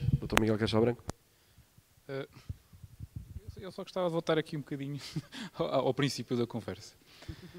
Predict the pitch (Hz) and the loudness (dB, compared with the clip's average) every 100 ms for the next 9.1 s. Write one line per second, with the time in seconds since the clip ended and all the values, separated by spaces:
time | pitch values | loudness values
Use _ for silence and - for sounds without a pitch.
0 | - - - - - 113 117 110 107 107 | -18 -20 -20 -12 0 4 6 6 4 4
1 | 104 98 101 - - _ _ - _ - | 0 -2 -6 -14 -20 _ _ -20 _ -10
2 | - 151 156 156 156 151 139 147 151 147 | -2 2 2 4 4 4 4 4 4 2
3 | 139 127 143 117 104 - 117 117 110 135 | 0 0 -2 -2 -4 -4 -8 -8 -6 -8
4 | 107 104 - - - 214 107 - - 127 | -8 -12 -14 -20 -20 -10 -10 -10 -8 -8
5 | - 160 160 - 170 160 147 135 151 151 | -2 0 0 4 4 4 4 8 8 6
6 | 156 - 147 151 147 135 139 135 143 139 | 2 0 -2 0 0 0 -2 4 4 4
7 | 139 131 135 131 131 147 147 - 139 127 | 2 0 -4 -4 2 6 6 6 0 2
8 | 131 131 127 107 98 - - 135 160 - | 2 2 2 0 -2 -4 -8 2 2 2
9 | 120 | -2